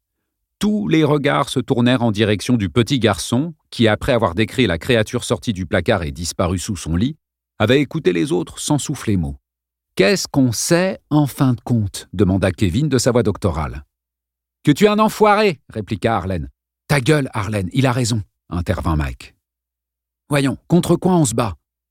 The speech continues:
Contre ton soldat ? » commença Dale. « À moins que tu ne l'aies tué avec ton eau sainte, de l'eau bénite. » « Pff, il n'est pas mort, je veux dire pas anéanti. Ça se voyait bien. Il est encore là, à rôder quelque part. »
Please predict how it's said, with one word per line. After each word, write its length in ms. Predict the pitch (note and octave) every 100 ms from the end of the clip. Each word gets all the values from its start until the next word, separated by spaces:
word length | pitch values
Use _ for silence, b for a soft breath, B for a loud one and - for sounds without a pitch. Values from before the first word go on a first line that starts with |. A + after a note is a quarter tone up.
| _ _ _ _ _ _ _ _ _
Contre 480 | - C3+ B2+ - C3
ton 220 | B2 B2+
soldat ? » 460 | A#2+ C3+ A#2 D3 G3+ - _
commença 360 | - F2 D#2+ E2+
Dale. « 360 | C2+ G2+ C3+ A#2+ _ _ _ _ _ _ _ -
À 80 | C#3
moins 160 | D#3
que 140 | D#3 C#3
tu 180 | -
ne 60 | C3
l'aies 100 | C3
tué 220 | - D#3
avec 200 | C#3 B2+
ton 160 | - B2
eau 100 | B2+
sainte, 400 | - F#3 F3 - _ _ _ -
de 120 | A#2+
l'eau 160 | C3
bénite. » « 460 | A#2+ A#2+ A#2 - - _ _ _ _ _ _
Pff, 200 | - - -
il 520 | - - E2+ A#2 A#2
n'est 120 | A#2+
pas 180 | A2 B2
mort, 360 | C3 C#3+ G#2+ E2+ _ _
je 100 | - A#2+
veux 60 |
dire 180 | G#2 A#2+
pas 120 | C#3
anéanti. 520 | A#2+ A#2+ A#2+ - D#3 - _ _ _ _ _ _ _ -
Ça 100 | D#3
se 60 |
voyait 220 | B2+ C#3 D3
bien. 260 | D#3+ D#3+ - _ _ _ _ _ _ _ _ _ _ _ _
Il 80 | -
est 20 |
encore 320 | A2 A2+ C#3+ C3+
là, 220 | D#3 C#3
à 60 |
rôder 280 | G#2+ A#2+ B2
quelque 260 | A#2+ B2 B2+
part. » 300 | E3 C#3